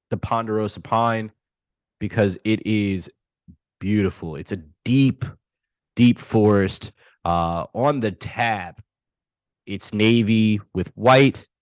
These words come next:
little white accents with the New Balance in the outlining, and, uh, the lettering is, is white.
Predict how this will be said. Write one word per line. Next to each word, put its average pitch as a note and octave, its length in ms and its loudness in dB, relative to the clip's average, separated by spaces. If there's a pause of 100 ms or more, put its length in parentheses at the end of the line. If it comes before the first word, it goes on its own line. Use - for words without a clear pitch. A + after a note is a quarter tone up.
little G#2 200 2
white G#2+ 220 2
accents G#2 580 -2
with F2+ 100 -8
the F2+ 60 -8
New F#2+ 160 -4
Balance F#2+ 460 0
in F#2+ 80 -4
the F#2 80 -6
outlining, F#2 640 -4
and, F2 180 -8 (360)
uh, E2 160 -2
the E2+ 100 -4
lettering F2+ 360 0
is, F2 220 -8
is F2+ 280 -8
white. F2+ 360 2